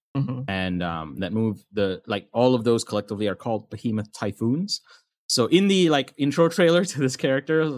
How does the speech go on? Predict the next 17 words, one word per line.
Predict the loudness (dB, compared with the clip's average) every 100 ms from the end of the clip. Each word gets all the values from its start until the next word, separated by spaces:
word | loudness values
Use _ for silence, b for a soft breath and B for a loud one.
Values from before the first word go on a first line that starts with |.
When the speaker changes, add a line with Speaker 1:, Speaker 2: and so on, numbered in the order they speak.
| -8
Speaker 2:
mechanics, | -4 -2 -2 -2 -4 -6 b b b _ -2
um, | 2 2 2
the, | 0 0
the | 2 4
narrator | 4 4 4 4 2 0 -4 _ _ _ _ _ _ -2
had | 0 0
to | -2
keep | 0 0
going, | 2 2 2 -2 _ _ -6
"In | -4 0
this | 0 0
Behemoth | -2 -2 -2 -4 -6
Typhoon, | -8 -8 -8 -8 -8 -12 -16 b b -4
in | -2
this | 2 2 0
Behemoth | -2 -2 -2 -2 -4
Typhoon, | -6 -4 -4 -2 -4 -8